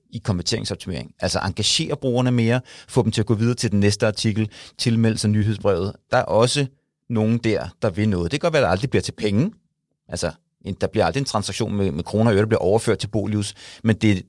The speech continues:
det er værdifuldt for Bolius, så det vil de gerne have mere af. Jamen, så skal vi have en proces omkring, okay, hvordan kan vi få, så kan vi bare stille det simple spørgsmål, hvordan kan vi få flere, øh,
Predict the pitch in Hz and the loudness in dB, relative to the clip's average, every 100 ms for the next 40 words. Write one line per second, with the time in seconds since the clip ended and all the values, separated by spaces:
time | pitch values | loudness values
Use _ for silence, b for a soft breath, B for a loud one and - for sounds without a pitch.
0 | - 101 90 - 202 196 151 110 - 175 | -2 0 0 0 0 0 -2 -4 -4 -2
1 | 170 139 127 120 120 117 90 104 95 82 | 0 -2 -2 -2 -2 0 0 0 0 -2
2 | 67 65 - _ - 82 80 - 120 - | -4 -8 -14 _ -6 -4 0 2 0 0
3 | - 107 98 b b b b 107 - 107 | -6 -4 -4 b b b b -2 0 -2
4 | 107 104 107 95 78 - B B - 113 | 0 0 -2 -4 -8 -14 B B -8 0
5 | 107 101 123 156 123 - 117 - _ - | 2 4 2 -2 -2 0 -2 -4 _ -12
6 | 143 160 90 - 110 110 120 - - 87 | -4 0 0 2 0 2 0 0 0 0
7 | 107 107 95 120 143 110 98 - 87 95 | 0 0 0 0 -2 -2 -2 0 2 2
8 | 120 _ _ _ _ _ _ - 90 85 | 0 _ _ _ _ _ _ -4 -2 -2
9 | 73 71 62 | -2 -6 -8